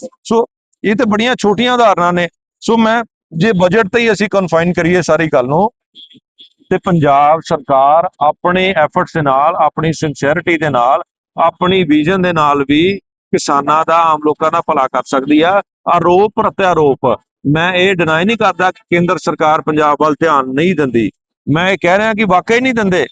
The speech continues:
ਵਾਕਈ ਧਿਆਨ ਨਹੀਂ ਦਿੰਦੇ, ਇਗਨੋਰ ਕਰਦੇ ਆ। ਹੋਰ ਕਈ ਸਟੇਟਸ ਆ, ਉਹਨਾਂ ਨੂੰ ਸਪੈਸ਼ਲ ਪੈਕੇਜਸ ਮਿਲਦੇ ਆ, ਕਿਉਂ ਪੰਜਾਬ ਨੂੰ ਇਗਨੋਰ ਕੀਤਾ ਜਾਂਦਾ?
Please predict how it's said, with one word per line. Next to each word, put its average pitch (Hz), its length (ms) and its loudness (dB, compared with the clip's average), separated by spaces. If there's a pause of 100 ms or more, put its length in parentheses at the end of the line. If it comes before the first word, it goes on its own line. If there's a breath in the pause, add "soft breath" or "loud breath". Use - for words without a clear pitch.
(520)
ਵਾਕਈ 190 320 2
ਧਿਆਨ 220 260 0
ਨਹੀਂ 180 120 -2
ਦਿੰਦੇ, 165 220 0
ਇਗਨੋਰ 190 360 2
ਕਰਦੇ 160 340 0
ਆ। 151 100 2
ਹੋਰ 190 280 0
ਕਈ 208 200 0
ਸਟੇਟਸ 180 380 -2
ਆ, 185 100 0
ਉਹਨਾਂ 185 140 0
ਨੂੰ 190 100 0
ਸਪੈਸ਼ਲ 180 400 -4
ਪੈਕੇਜਸ 165 420 -2
ਮਿਲਦੇ 160 280 -2
ਆ, 202 100 2
ਕਿਉਂ 208 280 0
ਪੰਜਾਬ 180 440 2
ਨੂੰ 180 100 0
ਇਗਨੋਰ 180 300 0
ਕੀਤਾ 165 280 -2
ਜਾਂਦਾ? 117 320 0